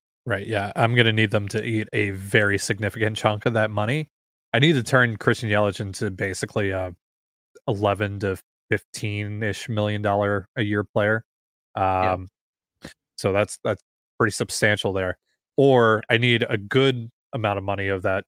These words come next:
Speaker 1: contract eaten and a significant discount on someone like Devin Williams, Willy Adames, et cetera, uh, for me to, to consider it. So, speaking of Williams, that's the guy for me here.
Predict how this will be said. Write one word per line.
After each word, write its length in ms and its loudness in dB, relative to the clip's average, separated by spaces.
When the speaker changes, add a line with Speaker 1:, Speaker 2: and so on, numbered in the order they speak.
Speaker 1:
contract 460 -2
eaten 320 -8
and 360 0
a 140 -2
significant 640 -6
discount 420 -6
on 140 -8
someone 240 -8
like 160 -8
Devin 240 -4
Williams, 640 -8
Willy 240 -2
Adames, 400 -12
et 100 -20
cetera, 340 -6
uh, 220 0
for 120 -6
me 220 -6
to, 280 -4
to 120 -4
consider 420 -6
it. 120 -10
So, 280 2
speaking 300 4
of 60 6
Williams, 320 6
that's 180 4
the 60 0
guy 180 6
for 140 -10
me 160 -6
here. 200 -2